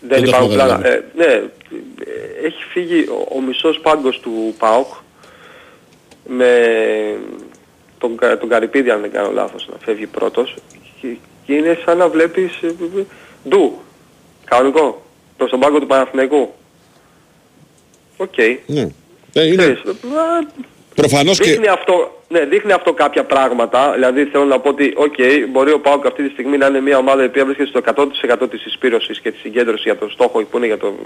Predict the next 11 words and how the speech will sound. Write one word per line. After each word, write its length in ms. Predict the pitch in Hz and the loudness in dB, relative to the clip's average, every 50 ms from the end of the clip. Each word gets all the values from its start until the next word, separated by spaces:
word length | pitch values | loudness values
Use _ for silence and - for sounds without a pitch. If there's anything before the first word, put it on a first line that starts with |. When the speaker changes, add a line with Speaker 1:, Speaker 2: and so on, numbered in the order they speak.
| 107 104 104 - | -12 -12 -10 -6
Speaker 1:
που 80 | - | -4
είναι 80 | 127 127 | -4 -2
το 80 | 131 117 | -2 -4
πρωτάθλημα. 580 | - - 107 - 110 110 - 117 123 143 160 - - - - - - - - - | -4 -2 0 0 0 0 0 0 0 0 -2 -2 -8 -16 -20 -20 -20 -20 -18 -6
Οπότε 300 | - 123 117 143 143 139 | -6 -2 0 0 0 0
σου 140 | 135 - - | -2 -2 2
λέει, 260 | 131 143 147 139 - - - - _ _ | 2 4 4 2 0 -4 -10 -16 _ _
υπό 180 | - 135 - 127 | -8 -2 -2 0
αυτό 160 | 120 139 139 | 0 0 0
το 100 | - 127 | 0 -2
πλαίσιο 580 | - 131 131 131 127 - - 120 104 98 - | 0 2 0 0 0 0 0 2 2 0 -2